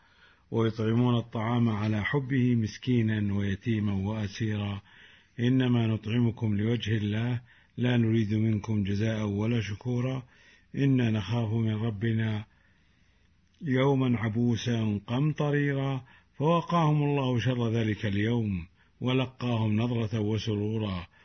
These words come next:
وجزاهم بما صبروا جنة وحريرا. أما الكفار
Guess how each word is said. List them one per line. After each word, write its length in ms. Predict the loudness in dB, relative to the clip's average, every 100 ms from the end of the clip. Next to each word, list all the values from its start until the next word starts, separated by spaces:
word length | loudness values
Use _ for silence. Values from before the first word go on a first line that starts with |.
| _ -4
وجزاهم 720 | 0 0 0 0 0 0 0
بما 280 | 0 -2
صبروا 680 | -4 -4 -4 -4 -4 -4 -6 -4
جنة 480 | -2 -2 -4 -6 -6
وحريرا. 680 | -4 -4 -4 -4 -6 -8 -14 -20 -20 -20 -6
أما 200 | 2 4
الكفار 720 | 2 0 -4 -2 -2 -2 -4